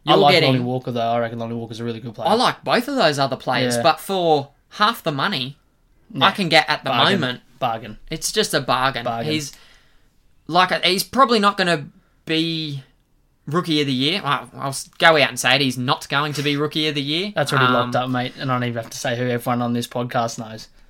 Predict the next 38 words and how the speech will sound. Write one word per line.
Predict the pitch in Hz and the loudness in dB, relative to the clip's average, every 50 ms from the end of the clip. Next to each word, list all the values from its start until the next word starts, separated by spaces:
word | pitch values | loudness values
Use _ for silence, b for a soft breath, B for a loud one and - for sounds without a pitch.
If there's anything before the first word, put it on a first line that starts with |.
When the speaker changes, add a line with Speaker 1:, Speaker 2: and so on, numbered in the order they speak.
| _ - - _ | _ -20 -14 _
Speaker 1:
Jay | - 123 131 135 | -2 -2 -2 0
Crowder? | - 135 127 151 190 262 320 - 262 180 | 0 2 2 2 2 0 -4 -6 -4 -4
Speaker 2:
Oh, | 127 117 110 110 110 110 110 120 127 127 | -2 0 0 0 0 0 -2 -4 -2 -2
he's | 127 127 120 123 | -2 -2 -2 -2
M | 120 123 | -2 -2
V | 131 139 131 | -2 -2 -4
P | 131 - 135 147 | -2 -4 -4 -2
once | 135 120 110 120 - | -2 -4 -6 -6 -6
again. | 143 131 131 135 127 131 156 147 | -6 -4 -4 -2 -2 -2 -2 -2
Speaker 1:
Ah, | |
Speaker 2:
That's, | 143 143 147 143 131 - | -2 -2 -2 -2 -4 -6
Speaker 1:
I | - | -6
keep | - - | -8 -6
Speaker 2:
stop, | - - - 202 - | -2 0 0 2 2
Speaker 1:
getting | 208 - 196 | 0 0 0
them | 160 151 | 0 2
Speaker 2:
stop | 196 139 | 4 4
Speaker 1:
wrong. | 147 180 180 | 4 4 4
Speaker 2:
mixing | 190 196 196 - - - 208 185 | 4 4 2 0 0 0 0 0
it | 196 - | 0 -2
up. | - - 185 175 - - - - | -4 -8 -10 -10 -12 -14 -12 -10
Speaker 1:
Okay. | 131 135 135 - - 123 107 - | -10 -10 -10 -10 -14 -16 -16 -2
Speaker 2:
Jay | - 156 165 180 | 2 2 2 4
Crowder, | 170 196 185 175 | 4 4 4 4
M | - 165 160 156 | 4 2 2 2
V | 156 156 143 | 2 2 2
P, | - 143 139 | 2 2 2
but | 131 147 139 | 2 4 4
no, | 135 127 | 4 4
in | 143 165 | 6 4
all | 160 139 | 4 2
seriousness, | 147 131 110 127 131 120 147 | 2 0 0 -2 -2 -2 -2
Ja | 131 120 | -2 -4
Morant's | 117 117 117 120 - 131 | -4 -8 -10 -10 -10 -10
Rookie | 120 117 | -10 -10
of | 110 107 | -10 -12
the | 113 | -12
Year. | 117 117 117 | -12 -12 -12